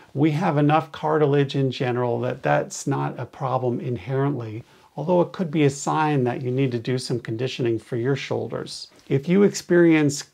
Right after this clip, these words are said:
popping, clicking, or catching in your shoulder that feels deep inside the joint rather than more superficial,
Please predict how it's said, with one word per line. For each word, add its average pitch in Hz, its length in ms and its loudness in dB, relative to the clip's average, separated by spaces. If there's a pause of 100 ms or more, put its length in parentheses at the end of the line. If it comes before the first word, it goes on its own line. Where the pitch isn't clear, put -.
(160)
popping, 156 720 2 (380)
clicking, 143 680 2
or 123 260 -2
catching 139 600 -2
in 120 120 4
your 117 100 4
shoulder 123 400 0
that 113 200 -2
feels 123 420 -2
deep 165 300 0
inside 156 460 2
the 147 80 -4
joint 175 380 0
rather 143 300 4
than 127 200 2
more 127 240 2
superficial, 131 880 -2